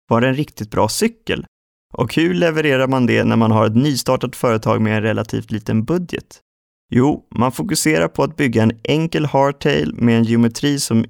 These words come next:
inte sticker någon i ögonen, men som har så bra komponenter som det bara går. Och samtidigt ser man till att ta vara på det i kommunikationen utåt,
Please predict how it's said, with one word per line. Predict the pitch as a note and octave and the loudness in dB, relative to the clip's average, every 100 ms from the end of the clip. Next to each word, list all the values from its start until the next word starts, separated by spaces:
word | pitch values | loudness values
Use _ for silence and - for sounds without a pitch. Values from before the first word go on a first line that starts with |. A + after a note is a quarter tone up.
| _ | _
inte | D3 B2+ A2+ - D#3 | 0 2 2 -2 -4
sticker | - C#3+ - | -2 -4 -2
någon | C#3+ C3 B2 | -2 0 0
i | B2+ | 0
ögonen, | B2 A2 A2+ A#2+ - _ _ _ - | 0 0 0 0 -4 _ _ _ -2
men | A2 | 0
som | A#2 B2+ | 2 2
har | B2+ | 2
så | A#2+ - - | 0 -4 -2
bra | C#3+ C#3 C#3+ D3 | -2 0 2 2
komponenter | C#3+ C#3 C3 B2 B2 B2+ - A2+ | 0 -4 0 2 2 0 0 0
som | G#2+ A2 | 2 0
det | A2 | 2
bara | A2+ G#2+ | 2 2
går. | A#2+ D3+ C3 C#3 _ _ _ - | 0 0 -2 -6 _ _ _ -6
Och | A#2 | -4
samtidigt | - D#3+ B2+ A#2 F#3 - | 0 0 0 0 -2 -2
ser | - A#2+ | 0 2
man | B2 A#2 | 2 0
till | A2 A2 G#2 - | 0 0 -2 -2
att | A2+ A2 | -4 0
ta | |
vara | A#2 D3 B2+ C3+ F#3 | 0 2 4 2 0
på | A#2+ | 0
det | G#2+ | 0
i | |
kommunikationen | A2+ A#2 A2+ A#2+ B2 F3+ G3 A2+ G#2+ | 0 2 2 0 -2 -2 0 0 0
utåt, | F#3 - - - - | -2 -4 -6 -8 -10